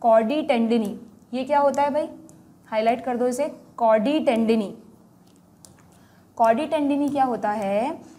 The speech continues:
कि भाई ये जो हमारे वॉल्व्स हैं ना, जैसे यहाँ पर सेमिल्यूनर वॉल्व है, यहाँ पर एवी वॉल्व है, ट्राइकस्पिड और बाइकस्पिड वॉल्व,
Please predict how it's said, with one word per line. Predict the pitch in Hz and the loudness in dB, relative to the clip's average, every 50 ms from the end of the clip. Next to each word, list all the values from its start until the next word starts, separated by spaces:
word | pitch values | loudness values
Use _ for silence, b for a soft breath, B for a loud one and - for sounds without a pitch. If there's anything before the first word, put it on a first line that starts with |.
| B B - | B B -6
कि | - 285 294 277 220 - - - - - - - - | -4 -2 -2 -2 -4 -4 -8 -12 -20 -20 -20 -12 -8
भाई | 233 254 | -4 -2
ये | 262 240 226 233 | 0 0 0 0
जो | 202 262 294 | 0 0 0
हमारे | 285 285 269 262 269 294 302 | 0 0 0 0 0 0 0
वॉल्व्स | 226 214 202 208 262 277 277 - | 0 0 0 0 0 -2 -4 -4
हैं | 277 269 | -2 -2
ना, | 320 381 330 247 233 - - - - - - - | -2 -2 -2 -4 -6 -8 -14 -20 -20 -16 -12 -10
जैसे | 214 208 - - 277 - - | -8 -6 -6 -6 -8 -10 -10
यहाँ | 214 233 226 220 | -8 -6 -6 -4
पर | 233 277 277 | -4 -4 -2
सेमिल्यूनर | - 277 254 269 294 277 294 285 277 285 277 | 0 0 0 0 0 0 -2 -2 -2 -2 0
वॉल्व | 247 262 254 262 262 262 | 0 2 2 2 0 -2
है, | 254 262 B B B B B | -6 -8 B B B B B
यहाँ | 220 233 247 240 285 285 | -4 -2 0 2 2 2
पर | - 302 277 | 2 2 0
एवी | 240 226 208 220 233 | 0 0 0 -2 0
वॉल्व | 226 233 233 226 220 226 | 2 2 2 2 0 -2
है, | 226 | -4
ट्राइकस्पिड | 226 233 233 220 220 220 233 226 - - 226 233 | -4 -2 -2 -2 -2 -4 -6 -6 -6 -4 -2 -2
और | 226 220 | -2 0
बाइकस्पिड | 214 214 208 208 214 214 - - 226 214 208 | -2 -2 -2 -2 -4 -6 -8 -8 -8 -6 -4
वॉल्व, | 214 202 202 208 | -4 -4 -4 -6